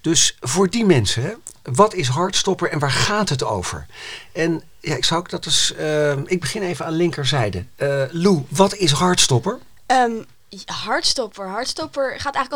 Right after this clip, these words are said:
Speaker 2: over een heleboel dingen. Hartstopper is een, eh, graphic novel, dus duidelijk, ehm, over, ehm, twee jongens die verliefd worden.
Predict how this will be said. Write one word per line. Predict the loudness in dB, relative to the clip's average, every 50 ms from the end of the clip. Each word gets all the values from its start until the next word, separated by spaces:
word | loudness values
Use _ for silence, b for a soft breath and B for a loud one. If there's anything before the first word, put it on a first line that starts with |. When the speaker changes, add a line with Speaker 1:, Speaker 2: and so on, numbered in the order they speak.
| -4
Speaker 2:
over | -4 -4 -6
een | -6 -4
heleboel | -4 -4 -6 -6 -4 -4 -4 -4
dingen. | -2 -4 -4 -2 -4
Hartstopper | -4 -6 -4 -6 -4 -4 -4 -6 -6 -6 -6 -4
is | -2 -4
een, | -4 -4 -6 -8
eh, | -8 -8 -6
graphic | 0 2 2 2 2 0 -2 2
novel, | 4 4 4 6 4 4 4 2 0 B B B B B B
dus | 2 4 4 4 4 2 2 0 -2 -8 -14
duidelijk, | -6 -4 -2 -2 0 0 -2 -2 -2 -4 B B B B B B B 4
ehm, | 6 8 8 10 8 8 6 4 2 0 0 2
over, | 4 6 6 4 4 2 2 2 2 2 2 0 -2 -2 -6 -12 -6 2
ehm, | 6 8 8 8 8 8 6 4 2 0 -4 -6 -8 -10 -12 -14 -20 -20 -20 -20 -20 -20 -8
twee | -4 6 6 6 8
jongens | 8 4 2 2 2 2 4 4 4 4 4 2 -2 -4
die | -4 -4 -2 -2 -2 -2 -4 -6
verliefd | -6 -4 0 2 2 2 0 2
worden. | 4 4 4 4 4 2 2 0